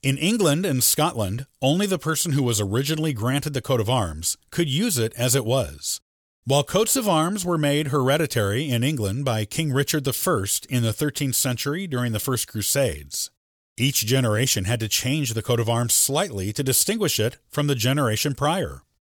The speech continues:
Women were also allowed to bear their own coat of arms as long as it incorporated unique designs along with the main family design, so that the arms distinguished them as female bearers of the arms. Eventually,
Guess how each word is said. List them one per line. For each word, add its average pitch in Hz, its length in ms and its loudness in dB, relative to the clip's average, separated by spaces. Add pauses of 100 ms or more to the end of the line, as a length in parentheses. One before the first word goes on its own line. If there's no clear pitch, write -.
(500)
Women 151 500 2
were 120 140 0
also 147 340 4
allowed 104 280 0
to 135 100 0
bear 147 160 2
their 170 160 2
own 180 220 0
coat 120 200 2
of 101 100 0
arms 98 440 -2 (320)
as 143 200 0
long 208 280 0
as 247 100 -2
it 233 80 0
incorporated 135 760 0
unique 110 320 0
designs 139 760 0
along 120 440 2
with 127 120 -2
the - 80 -2
main 110 300 0
family 180 400 0
design, 87 500 -4 (400)
so 165 200 2
that 165 120 2
the 143 140 0
arms 151 400 2
distinguished 127 580 0
them 92 200 -2
as 101 220 -2 (100)
female 147 400 2
bearers 107 500 0
of 120 80 0
the 120 140 2
arms. 87 560 -4 (1000)
Eventually, 147 640 2